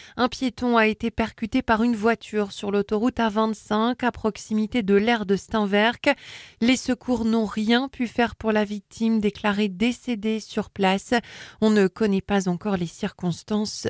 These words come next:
de cet accident mortel. Une marche blanche, euh, était organisée à Vimy ce week-end dans le Pas-de-Calais, en hommage à une maman et ses deux garçons de huit et dix ans, tous, euh,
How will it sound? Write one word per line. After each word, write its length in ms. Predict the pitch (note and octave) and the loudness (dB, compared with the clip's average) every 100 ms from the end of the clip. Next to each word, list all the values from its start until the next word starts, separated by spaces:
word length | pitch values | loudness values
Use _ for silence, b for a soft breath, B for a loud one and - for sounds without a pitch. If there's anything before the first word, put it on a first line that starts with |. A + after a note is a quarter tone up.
| - | -2
de 140 | E3 F#3 | 0 0
cet 280 | - F3 F#3+ | 0 -4 -4
accident 480 | F#3+ - F#3+ C4+ | -6 -8 0 2
mortel. 600 | C#4+ G3+ - - - B3+ - - _ _ _ _ B B B B B B | 2 0 -4 -12 -10 -12 -14 -18 _ _ _ _ B B B B B B
Une 140 | D4+ D4+ | 6 6
marche 300 | D4 - C4+ | 4 2 0
blanche, 500 | A#3 A3+ A3+ - A#3+ | 2 2 2 0 2
euh, 220 | G#3+ G3+ | 4 4
était 380 | A3 G#3 A3+ G#3+ | 2 -2 -4 0
organisée 540 | G#3+ G3+ G#3 G#3 F#3+ A3+ | 0 2 2 2 2 4
à 140 | G3+ | 4
Vimy 380 | F#3+ A#3+ A#3+ A#3+ | 2 0 0 0
ce 160 | - | -4
week-end 420 | A#3 G3 A#3 A3 G#3+ | -6 -2 0 0 0
dans 140 | G#3+ | 0
le 100 | G#3 | 0
Pas-de-Calais, 840 | G3+ A3+ - - A3 G#3+ G#3 A#3+ B3+ B B B | 0 -4 -4 -2 2 2 4 2 0 B B B
en 160 | C4 C4+ | 4 6
hommage 580 | C4 A3+ A3 A3+ G#3 G#3+ G3+ | 4 4 4 4 2 0 0
à 140 | - G#3 | 0 0
une 160 | A3 | 2
maman 540 | A3+ A3 A3 G#3+ G#3 A3 | 2 2 2 0 0 -2
et 120 | G#3 | -4
ses 240 | G3+ - G3 | -6 -4 -2
deux 180 | A3 | 0
garçons 460 | G3+ G#3+ G3+ - B3+ | 2 0 0 -6 -2
de 100 | G3+ | 0
huit 380 | F#3+ A3+ A#3 G#3+ | 0 0 -2 -2
et 80 | F3 | -4
dix 400 | F3+ G#3+ F#3+ A3 | -4 -8 -2 0
ans, 260 | G#3 G#3 | 0 -2
tous, 540 | G3+ - A#3+ C4+ - | -4 -2 2 2 0
euh, 140 | B3 | 0